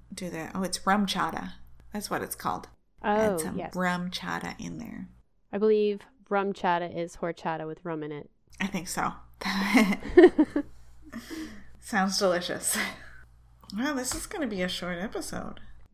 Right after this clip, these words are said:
Speaker 2: That's okay, 'cause that leaves less stuff for you to cut out.
Speaker 1: That's true. Less editing for me.
Speaker 2: We usually spend most of the time talking about all of the multitude of ways in which we failed our recipes. <laughs>
Speaker 1: That's true, but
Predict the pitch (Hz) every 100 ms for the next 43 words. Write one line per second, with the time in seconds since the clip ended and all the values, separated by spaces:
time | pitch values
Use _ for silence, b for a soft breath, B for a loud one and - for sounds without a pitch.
0 | - 403 - 220 196 - 349 233 180 220
1 | 233 - - - - 208 233 220 214 -
2 | _ 185 185 208 220 - - - _ -
3 | - 220 220 - 208 202 202 - 202 208
4 | - - - - - 208 - - 208 185
5 | 220 - 196 202 196 170 170 - 175 175
6 | 180 B B B B 214 208 220 233 247
7 | 220 - 190 185 175 180 190 - 190 190
8 | 190 175 185 190 185 170 - 185 170 165
9 | 160 175 175 175 175 180 170 175 185 190
10 | 175 175 175 175 175 170 - 175 - 180
11 | 180 170 165 202 - 202 185 180 226 -
12 | 285 285 262 254 - - - - 196 170
13 | 185 -